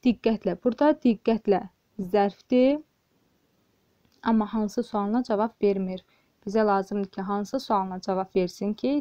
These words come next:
deyək ki, o, təyin vəzifəsindədir. D-yə baxıram. Cahangir ağanı aşağı kəndlərdə hamı tanıyırdı. Burada aşağı zərfdir,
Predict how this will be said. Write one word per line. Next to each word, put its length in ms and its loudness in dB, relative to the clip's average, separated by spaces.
deyək 300 0
ki, 180 2
o, 120 -4
təyin 360 0
vəzifəsindədir. 800 -8
D-yə 280 6
baxıram. 400 -2
Cahangir 520 4
ağanı 340 4
aşağı 400 0
kəndlərdə 540 0
hamı 300 2
tanıyırdı. 680 -4
Burada 280 2
aşağı 460 -4
zərfdir, 720 0